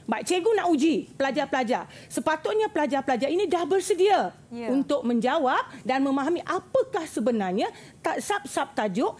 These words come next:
Speaker 1: yang ada dalam setiap, okey, uh, tajuk yang cikgu tunjukkan ini. Boleh cikgu tanya? Baik, untuk sekadar untuk kita membuat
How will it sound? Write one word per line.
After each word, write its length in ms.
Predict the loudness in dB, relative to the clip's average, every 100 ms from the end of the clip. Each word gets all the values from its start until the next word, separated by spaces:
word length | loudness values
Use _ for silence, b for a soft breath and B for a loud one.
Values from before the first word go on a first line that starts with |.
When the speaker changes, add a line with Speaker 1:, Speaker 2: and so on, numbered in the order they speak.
| B
Speaker 1:
yang 180 | -4 -2
ada 480 | -4 0 0 2
dalam 320 | 0 0 0 -4
setiap, 560 | -6 -4 0 2 0 -4 B B
okey, 340 | -4 -2 -2 -2 B
uh, 160 | -2 0
tajuk 400 | 0 0 0 0
yang 160 | -2
cikgu 300 | -2 -4 -4 -2
tunjukkan 480 | 0 0 -2 -4
ini. 240 | -4 -4 -6 -8 B B B
Boleh 320 | 0 2 2
cikgu 240 | 0 -2
tanya? 380 | 0 0 2 0 -2 -18 -20 -6
Baik, 320 | -2 0 -2 -6 -4
untuk 320 | -2 0 -2
sekadar 760 | -2 -2 0 -2 0 0 -2 -2
untuk 320 | -2 -2 -2
kita 320 | -2 2 2
membuat 560 | 2 2 2 2 0